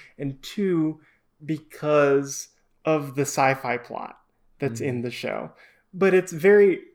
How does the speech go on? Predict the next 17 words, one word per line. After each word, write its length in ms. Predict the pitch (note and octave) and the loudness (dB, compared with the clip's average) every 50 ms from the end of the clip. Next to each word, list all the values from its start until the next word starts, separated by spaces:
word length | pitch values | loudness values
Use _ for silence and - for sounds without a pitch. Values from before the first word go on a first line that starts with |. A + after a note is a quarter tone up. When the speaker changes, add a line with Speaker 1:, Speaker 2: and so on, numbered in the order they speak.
| _ - C#3+ | _ -20 -10
Speaker 1:
but 200 | F3 E3+ F#3+ F3+ | -4 -2 0 2
if 180 | F3+ F3+ F3 - | 2 0 0 -2
kinda 300 | - G#3 G#3 G3+ F#3+ D3 | -4 -4 -2 0 -2 -2
watching 440 | A#2+ G#2+ C3+ D3+ D3+ - G3 F3 D#3 | 0 0 -2 -2 -2 -2 -2 -2 0
it 120 | D3 C#3+ | 0 0
in 120 | D3 C#3+ C3 | -2 -4 -4
chronological 640 | - D3 C3+ C3 C3 D3 D#3+ D#3 D3 C#3 - C3 | -4 -4 -2 0 0 0 0 -2 -4 -8 -6 -2
order, 440 | B2+ C3 C3 B2+ B2+ B2+ B2+ B2 - | -2 -2 0 -2 -4 -6 -8 -10 -16
hearing 320 | _ - F3+ F3 D#3+ D3 C#3+ | _ -4 -2 0 0 0 0
the 60 | C3+ | -2
sci-fi 420 | B2+ - D#3 C#3+ C#3+ C#3 D3 C3+ | -4 -4 -2 -4 -2 -2 -4 -4
plot, 340 | B2+ - - C3+ B2+ A2+ - - | -4 -4 -4 -4 -4 -2 -4 -4
it 120 | D3+ D3 | -2 -2
is 180 | E3 D#3 C#3 C3+ | -2 -2 -2 -2
very 360 | C3+ C#3+ C#3 C#3+ C#3 C3+ C3+ | 0 0 2 2 2 0 0
much 500 | C3 C3 B2+ B2+ B2+ A#2+ - - - C#3 | -2 -4 -6 -6 -6 -10 -12 -18 -18 -14
like 480 | C3 B2+ B2+ B2+ B2+ B2+ - - _ | -12 -10 -8 -8 -10 -10 -12 -18 _